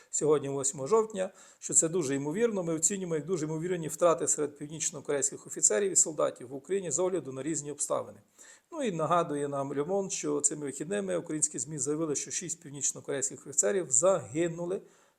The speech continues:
в результаті українського ракетного обстрілу в четвер поблизу Донецька на сході України, окупованої Росією. Сеул також очікує, що Пхеньян відправить більше військ на український фронт, щоб підтримати свого союзника Росію, яка почала великий військовий наступ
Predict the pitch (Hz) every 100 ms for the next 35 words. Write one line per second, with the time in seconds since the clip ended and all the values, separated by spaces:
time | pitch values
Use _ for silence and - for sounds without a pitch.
0 | _ 147 139 139 139 175 175 151 123 147
1 | 160 - 147 127 147 156 156 135 - 147
2 | - 151 143 143 - - 165 175 165 143
3 | 135 135 127 147 - - - _ - 139
4 | 123 - 160 160 143 - 165 - 156 160
5 | 147 139 - 143 143 139 - _ - 151
6 | 143 - 123 113 - - _ _ - 262
7 | 247 208 202 185 156 151 220 196 165 165
8 | - 143 175 165 185 170 160 170 165 151
9 | 135 175 - 143 147 139 147 135 139 135
10 | - 139 190 202 - - 139 175 175 170
11 | 143 - 139 131 175 151 131 131 131 127
12 | - 214 170 143 131 135 165 151 139 135
13 | 180 160 131 - 127 127 170 - 170